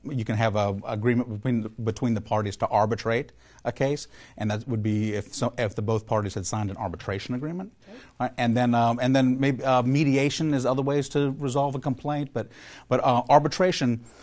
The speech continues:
Speaker 1: uh, is usually a binding, um, the result is binding. So whatever the arbitrator decides,
Speaker 2: Mm-hmm.
Speaker 1: um, would be final, and would, that would be then enforceable through a, a court of law.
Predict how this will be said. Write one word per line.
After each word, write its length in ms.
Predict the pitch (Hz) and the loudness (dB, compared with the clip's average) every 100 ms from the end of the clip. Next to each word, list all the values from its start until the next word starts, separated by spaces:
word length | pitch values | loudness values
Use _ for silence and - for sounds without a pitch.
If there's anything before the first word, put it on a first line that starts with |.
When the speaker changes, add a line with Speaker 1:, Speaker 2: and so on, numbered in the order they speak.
| - - | -14 0
Speaker 1:
uh, 180 | 113 - | 0 2
is 220 | 117 110 | 0 2
usually 320 | 127 120 113 | 2 2 2
a 160 | 104 101 | 2 -2
binding, 760 | 98 107 127 131 117 110 107 107 | -2 0 2 2 2 0 0 0
um, 640 | 104 101 98 98 104 123 | 0 0 -2 -4 -4 -2
the 80 | 117 | 0
result 380 | 113 131 120 113 | 2 2 2 -2
is 100 | 92 | -2
binding. 460 | 104 110 92 - - - - | -2 -2 -4 -12 -20 -16 -2
So 100 | 117 | 4
whatever 300 | 123 160 160 | 4 6 4
the 80 | |
arbitrator 640 | 139 135 139 - 117 107 98 | 6 6 4 2 2 2 -2
decides, 800 | 98 - 113 104 82 82 107 - | -4 2 2 2 0 -4 -8 -12
Speaker 2:
Mm-hmm. 160 | 190 180 196 - - - - | -18 -20 -20 -20 -20 -6 0
Speaker 1:
um, 400 | 101 95 98 107 143 | 2 0 -2 -2 0
would 160 | 117 104 | 0 0
be 120 | 101 | -4
final, 420 | - 113 113 104 | 0 2 2 0
and 160 | 107 107 | -2 -2
would, 180 | 110 110 | -2 0
that 140 | 120 | 0
would 120 | 113 | 0
be 140 | 107 107 | 0 0
then 220 | 104 110 | 0 -2
enforceable 800 | 104 - 117 113 117 98 95 98 - - | -2 -4 -4 -4 -4 -4 -4 -6 -14 -20
through 360 | - 120 110 98 | -8 -2 0 0
a, 120 | 98 | -2
a 140 | 113 92 | -4 -6
court 240 | - 110 | -2 -2
of 80 | 98 | -2
law. 300 | 98 92 90 | -2 -2 -4